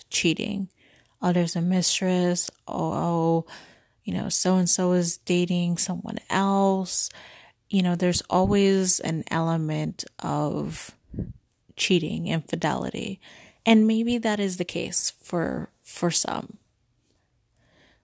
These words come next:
But it also comes down to the language that we use. And I've had to catch myself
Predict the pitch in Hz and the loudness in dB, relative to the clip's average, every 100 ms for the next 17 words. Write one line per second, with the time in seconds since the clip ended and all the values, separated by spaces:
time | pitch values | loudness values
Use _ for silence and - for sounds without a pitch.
0 | - 214 233 - 220 233 302 294 - 247 | 0 2 2 -2 0 2 2 2 2 0
1 | 208 - 180 180 185 - 190 180 180 175 | 0 0 0 0 0 -2 0 2 4 2
2 | 170 190 175 170 170 175 175 180 175 - | 0 -2 0 2 2 2 0 0 -2 -4
3 | - 160 - 160 165 143 90 - - - | -6 -6 -6 -6 -4 -4 -6 -6 -6 -6
4 | _ _ _ _ _ _ _ _ _ _ | _ _ _ _ _ _ _ _ _ _
5 | - _ _ - 185 180 196 208 208 220 | -20 _ _ -2 2 2 2 0 0 0
6 | 226 226 202 - 190 - 185 180 185 175 | 0 0 -2 0 -2 0 2 2 4 2
7 | - - 156 156 - | 0 -2 -2 -4 -10